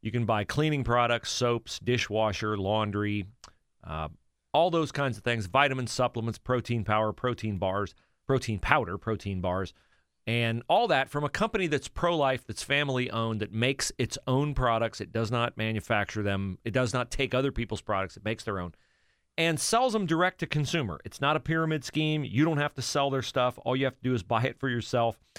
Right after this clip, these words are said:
And you find out about it by getting in touch with me through, uh,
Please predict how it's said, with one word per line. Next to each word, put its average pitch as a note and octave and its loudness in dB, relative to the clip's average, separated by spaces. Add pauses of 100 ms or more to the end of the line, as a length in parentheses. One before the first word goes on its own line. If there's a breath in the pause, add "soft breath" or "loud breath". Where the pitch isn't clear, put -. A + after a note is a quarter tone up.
(840 loud breath)
And C#3+ 2
you C#3+ 2
find G#3+ 4
out F#3+ 6
about B2+ 2
it C3 -2 (100)
by C3 4
getting D3+ 0
in C#3 0
touch C3 0
with A#2+ -2
me C3 0 (180)
through, C3+ 2
uh, A2 2